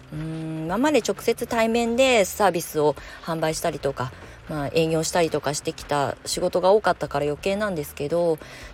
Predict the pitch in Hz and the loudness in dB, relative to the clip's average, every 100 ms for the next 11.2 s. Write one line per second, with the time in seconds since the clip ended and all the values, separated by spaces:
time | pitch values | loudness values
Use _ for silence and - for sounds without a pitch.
0 | - 277 214 - 202 190 254 269 - 247 | -10 -2 -2 2 2 2 2 2 0 0
1 | 233 233 233 240 226 226 226 - 226 202 | 4 4 4 4 4 2 -4 -2 -2 2
2 | 208 233 247 214 180 185 175 170 175 185 | 2 2 4 4 6 6 4 2 2 2
3 | - - 165 156 151 160 160 151 147 - | 0 4 6 6 4 -2 -4 -4 -4 -4
4 | 151 147 156 147 156 151 156 156 156 147 | -4 -4 -4 -2 -2 -2 -4 -8 -2 -2
5 | 139 139 - 190 247 254 196 - - - | -2 -6 -6 0 4 6 6 2 -12 -4
6 | - 240 160 - 269 427 370 226 160 - | 0 2 2 4 4 6 4 4 4 2
7 | 220 226 247 190 151 - 214 208 139 151 | 2 4 2 2 0 -2 0 2 2 2
8 | 151 - - - 139 127 - - - - | -2 -4 -16 -12 -6 -6 -6 -16 -20 -20
9 | - 262 233 247 330 226 180 - 247 190 | -2 0 0 0 2 4 2 2 0 2
10 | 202 190 180 156 175 190 170 156 - 151 | 0 0 0 0 0 0 -2 -6 0 2
11 | 147 | 2